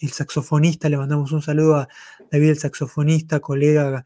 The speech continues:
también podcastero del, de, de la época de los, de los dos mil, que se acordaba de que venían de Canuto, eh, en alguno de los C Ds, o creo que un, directamente un V H S de los ovas de Blue Sub Six, eh, con la revista Otaku.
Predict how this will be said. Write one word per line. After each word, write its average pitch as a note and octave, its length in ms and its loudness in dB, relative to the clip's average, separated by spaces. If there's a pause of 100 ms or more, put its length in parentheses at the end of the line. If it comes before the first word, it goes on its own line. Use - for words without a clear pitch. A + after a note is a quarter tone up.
(120)
también D3 280 -2
podcastero D3+ 680 2
del, C#3 360 -2
de, D3+ 140 -6
de D3 160 -2
la C#3+ 80 2
época D3+ 300 2
de C#3 120 0
los, C3 300 -8
de C#3+ 100 -6
los C#3 140 -2
dos C#3 180 -2
mil, E3+ 360 0 (340)
que D#3 120 -2
se D#3 80 0
acordaba D#3+ 520 4
de D3 160 0
que C3+ 280 -2
venían D#3 380 0
de D3+ 120 2
Canuto, F3 720 -2 (160)
eh, C3 560 -2 (440)
en C#3 120 0
alguno D#3 280 2
de E3 80 4
los D3+ 140 2
C D3+ 160 0
Ds, F#3 220 0
o E3+ 60 -2
creo F#3+ 180 -2
que E3 80 -6
un, D#3+ 120 0
directamente F3+ 560 -2
un D#3+ 60 2
V E3 80 4
H F3 280 4
S C#3 400 0
de C#3+ 180 -6
los C#3 220 -2
ovas E3 200 6
de D3 80 4
Blue D#3 120 2
Sub D#3 200 -2
Six, - 320 -4
eh, C#3 340 0 (140)
con D3 140 -2
la C#3+ 60 0
revista D3+ 300 4
Otaku. D3 460 2